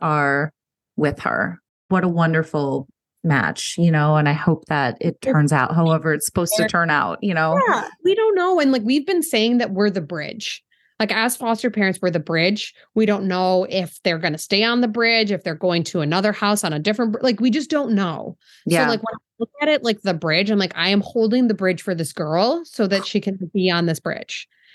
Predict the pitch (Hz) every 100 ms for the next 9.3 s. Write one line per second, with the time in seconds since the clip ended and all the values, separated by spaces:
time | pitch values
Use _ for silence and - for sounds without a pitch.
0 | _ - 160 277 370 165 123 147 151 -
1 | 247 208 - _ _ _ _ _ _ _
2 | _ _ _ _ _ - 277 302 - 247
3 | 240 254 302 330 330 - - 277 220 285
4 | - - 277 - 226 214 208 208 202 208
5 | 208 - 220 240 - 202 196 190 196 233
6 | 320 285 254 233 220 196 185 165 - 165
7 | 170 170 156 - 202 175 220 254 262 -
8 | - 196 196 175 170 160 165 - - 190
9 | 165 165